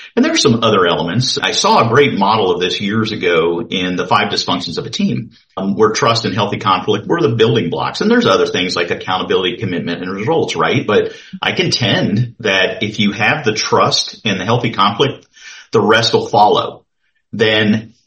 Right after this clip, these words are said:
as a leader, you've got to find that talent that is a high performance team.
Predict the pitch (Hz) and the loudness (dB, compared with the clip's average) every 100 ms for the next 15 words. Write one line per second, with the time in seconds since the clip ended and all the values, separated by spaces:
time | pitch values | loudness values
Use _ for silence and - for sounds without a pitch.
0 | _ _ _ 107 90 98 78 110 214 233 | _ _ _ 0 0 0 0 0 2 2
1 | 80 82 123 - - 98 101 - 110 104 | 4 4 2 -2 -8 -4 -4 0 0 0
2 | - 104 95 95 90 - - 113 117 98 | 0 0 0 -4 -10 -6 0 2 4 2
3 | - 120 160 117 80 - - 98 87 110 | -2 -2 0 0 -2 -6 -6 -2 -2 0
4 | 175 165 113 90 - 90 78 - - 76 | 0 2 0 -2 -4 -4 -4 -4 -4 -6
5 | 78 | -6